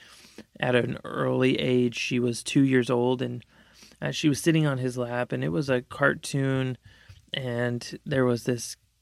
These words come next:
I, I'm guessing it was Tom and Jerry, maybe, uh,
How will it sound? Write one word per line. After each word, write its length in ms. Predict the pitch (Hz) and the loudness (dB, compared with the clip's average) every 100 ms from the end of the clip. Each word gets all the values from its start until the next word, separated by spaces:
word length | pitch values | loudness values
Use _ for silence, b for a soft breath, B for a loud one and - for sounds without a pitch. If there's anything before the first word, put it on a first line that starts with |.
| _ _ | _ _
I, 160 | - - - - | -10 -10 -12 -6
I'm 120 | 147 | 0
guessing 300 | 143 156 156 | 4 4 4
it 40 | 135 | -2
was 100 | 120 | -2
Tom 240 | 135 127 | -2 0
and 140 | 123 117 | -2 -2
Jerry, 500 | 120 120 123 123 123 | -4 -2 -2 -2 -2
maybe, 480 | 139 127 127 123 - b b b b - | 2 2 2 0 -4 b b b b -10
uh, 320 | 120 113 | -6 -2